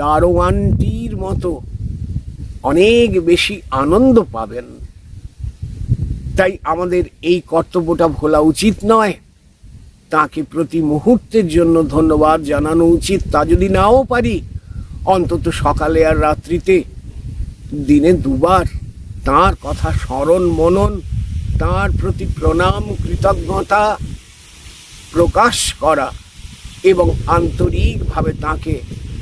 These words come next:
প্রার্থনা করে আমার সমস্যার কথা জানানো, সেটুকুও তো আমরা নিয়মিত করছি না।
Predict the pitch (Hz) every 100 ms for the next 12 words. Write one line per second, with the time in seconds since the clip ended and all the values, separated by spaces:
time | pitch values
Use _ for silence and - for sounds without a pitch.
0 | - - 139 165 - - 185 185 147 175
1 | 170 - 143 160 170 - 143 147 143 156
2 | 165 139 151 170 156 143 151 180 185 -
3 | - - - - - - 131 - 180 -
4 | 160 190 196 226 262 254 240 226 233 233
5 | 233 233 214 214 220 208 - 196